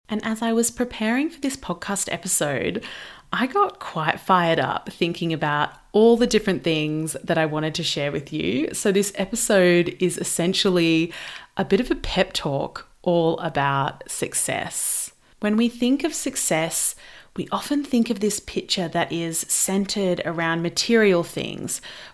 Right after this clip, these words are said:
We often associate it with money. So in business,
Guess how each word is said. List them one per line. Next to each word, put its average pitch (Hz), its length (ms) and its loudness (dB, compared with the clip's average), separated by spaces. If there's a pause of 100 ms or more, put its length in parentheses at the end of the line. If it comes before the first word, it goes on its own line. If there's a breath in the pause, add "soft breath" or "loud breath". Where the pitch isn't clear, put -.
We - 180 2
often 220 400 2
associate 170 720 0
it - 160 -6
with 160 300 -6 (100)
money. 214 640 -2 (320 loud breath)
So - 220 0
in 202 140 2
business, 180 880 0